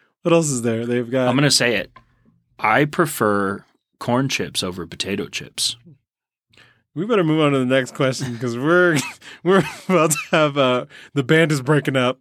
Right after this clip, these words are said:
Speaker 1: <laughs>
Speaker 2: You're telling me you're not gonna eat a Cool Ranch Dorito over a dill pickle Lay's chip?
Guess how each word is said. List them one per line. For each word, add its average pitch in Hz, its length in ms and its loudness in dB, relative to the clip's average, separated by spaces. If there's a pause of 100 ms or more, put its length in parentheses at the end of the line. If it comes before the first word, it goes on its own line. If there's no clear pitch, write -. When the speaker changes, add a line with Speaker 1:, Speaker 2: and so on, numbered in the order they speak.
(100)
Speaker 1:
<laughs> - 1120 -10
Speaker 2:
You're 151 100 4
telling 170 320 0
me 151 100 2
you're 139 160 0
not 143 220 0
gonna 147 180 -2
eat 127 300 -2 (840)
a - 80 -12
Cool 160 380 0
Ranch 131 380 0
Dorito 107 800 -2 (840)
over 113 420 2
a 92 100 -2
dill 104 580 0
pickle 101 540 -4
Lay's 98 480 -2
chip? - 400 -8